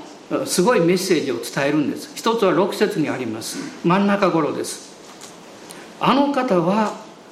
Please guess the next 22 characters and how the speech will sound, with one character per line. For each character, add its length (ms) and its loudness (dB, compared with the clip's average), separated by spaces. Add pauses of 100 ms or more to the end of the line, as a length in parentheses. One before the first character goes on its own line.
よ 160 0
み 200 4
が 100 0
え 180 -2
ら 100 -4
れ 80 -6
ま 280 -6
し 340 -12
た。」 200 -10 (1700)
あ 100 4
の 140 4
方 340 -2
は 460 0 (480)
よ 140 2
み 160 2
が 140 0
え 100 -2
ら 100 -6
れ 100 -8
ま 180 -10
し 120 -4
た。 100 -10